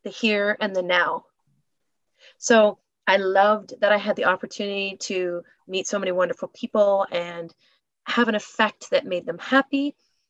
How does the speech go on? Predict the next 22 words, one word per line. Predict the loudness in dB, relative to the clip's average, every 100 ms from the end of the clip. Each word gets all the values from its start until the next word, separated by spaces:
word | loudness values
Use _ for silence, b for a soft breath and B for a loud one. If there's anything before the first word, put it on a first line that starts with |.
| _ 2
And, | 4 4
oh | 2
my | -2
gosh, | 2 2 2
the | -4
country | -2 0 0 -4
is | -6
beautiful. | -6 -6 -6 -6 -8 -10 b b b b
Um, | -2 2 2 -2 _ _ _ 0
and | 4
I've | 6
always | 6 6 6 2 0
wanted | -2 -4 -4
to |
go | -2
back. | 0 0 -2 -6 -10 -8
I've | 0
always | 6 6 4 -8
wanted | -10 -10
to |
go | -8
back. | -4 -4